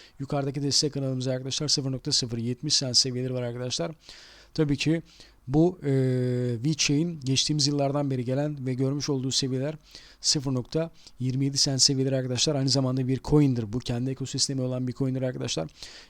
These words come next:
Güzel hedefleri olacağı düşüncesi içerisindeyim. İlerleyen günlerde eğer ki trendi kırarsa arkadaşlar, yükselen trendi kırarsa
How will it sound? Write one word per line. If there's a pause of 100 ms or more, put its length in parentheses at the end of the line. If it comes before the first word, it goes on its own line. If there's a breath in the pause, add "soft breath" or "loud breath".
Güzel
hedefleri
olacağı
düşüncesi
içerisindeyim. (460 loud breath)
İlerleyen
günlerde
eğer
ki (2500 soft breath)
trendi
kırarsa
arkadaşlar,
yükselen
trendi
kırarsa